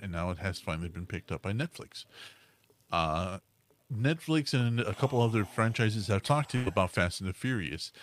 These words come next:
He said, and quote, uh, "They wanted to talk to me about Fast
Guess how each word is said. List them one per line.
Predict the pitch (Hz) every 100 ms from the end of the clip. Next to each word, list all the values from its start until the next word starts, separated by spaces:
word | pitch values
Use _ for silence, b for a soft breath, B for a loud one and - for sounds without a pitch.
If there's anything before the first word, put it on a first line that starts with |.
| b b
He | 190 220
said, | - 78 - 92 - -
and | 104 104 -
quote, | - 71 - - _ _ _ _ _ _ -
uh, | 95 80 82
"They | 117
wanted | 110 147 160 120
to |
talk | 110 143 135
to |
me | 117
about | 92 90
Fast | - 117 110 - -